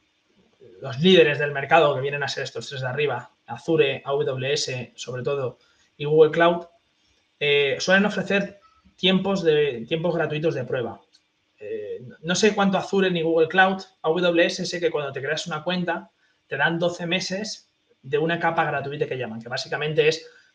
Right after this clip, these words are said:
pues, una serie de recursos de A W S, de servicios de A W S gratis hasta unos límites. Pero básicamente tener un servidor chiquitito para alojar una aplicación chiquitita,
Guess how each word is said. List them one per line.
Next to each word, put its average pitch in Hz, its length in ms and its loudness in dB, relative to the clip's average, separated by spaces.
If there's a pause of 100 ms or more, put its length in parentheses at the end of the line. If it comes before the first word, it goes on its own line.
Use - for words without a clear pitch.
(100)
pues, - 180 -6
una 156 140 2
serie 170 240 4
de 143 300 2
recursos 175 840 -4
de 170 60 -2
A 156 40 2
W 160 360 2
S, 165 180 -6
de 127 100 -6
servicios 143 380 -4
de 160 60 0
A - 20 2
W 156 260 4
S 180 320 -4 (140)
gratis 175 640 0 (140)
hasta 139 260 -6
unos 147 220 -2
límites. - 440 -16 (140)
Pero 117 100 -12
básicamente 147 680 -2 (500)
tener 175 240 2
un 190 80 4
servidor 165 400 0
chiquitito 123 600 -12 (120)
para 127 220 -2
alojar 123 320 -2
una 143 160 -2
aplicación 127 1300 -8 (580)
chiquitita, 190 600 0